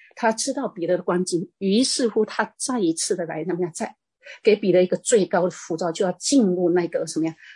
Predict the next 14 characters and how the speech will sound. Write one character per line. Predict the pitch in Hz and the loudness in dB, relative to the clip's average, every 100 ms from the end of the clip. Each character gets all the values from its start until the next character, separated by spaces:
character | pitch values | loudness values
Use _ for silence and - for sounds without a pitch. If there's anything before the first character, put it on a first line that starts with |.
| _ | _
最 | - 320 220 175 _ | 0 2 2 0 _
深 | - - 220 214 | -2 0 0 0
关 | 233 202 208 | 2 2 0
系 | - 185 | -2 -4
的 | - 185 | -6 -6
呼 | - | -4
召 | 180 165 | -4 -2
里 | 165 | -4
面， | 156 147 _ _ - | -6 -10 _ _ 0
进 | 240 | 2
入 | 208 | 2
了 | 196 | 2
一 | 180 | 2
个 | 190 | 0